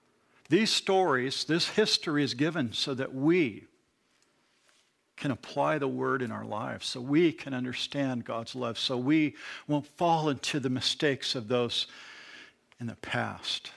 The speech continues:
Again, the, the picture is pretty clear. Satan had bound these people in Egypt. They were controlled by a, a, a Pharaoh and the, and the many gods of Egypt.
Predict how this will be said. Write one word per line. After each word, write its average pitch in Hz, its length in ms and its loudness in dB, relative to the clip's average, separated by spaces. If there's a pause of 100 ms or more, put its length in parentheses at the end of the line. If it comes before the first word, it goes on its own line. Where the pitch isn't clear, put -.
Again, 120 440 0
the, 113 200 -2 (460)
the - 100 -8
picture 131 800 0 (100)
is 143 180 0
pretty 214 280 0
clear. 120 440 0 (280)
Satan 147 1040 2 (340)
had 113 400 -4
bound 196 480 4
these 190 220 0
people 120 680 0 (300)
in 160 140 2
Egypt. 147 580 0
They 135 120 2
were 147 120 4
controlled 175 800 2
by 123 220 2
a, 113 160 0 (520)
a, 123 100 -6 (140)
a 131 100 -10
Pharaoh 170 720 2
and 123 200 -2
the, 113 120 0 (220)
and 127 160 0
the 120 80 0
many 165 360 4
gods 143 560 2
of 131 120 2
Egypt. 131 600 -2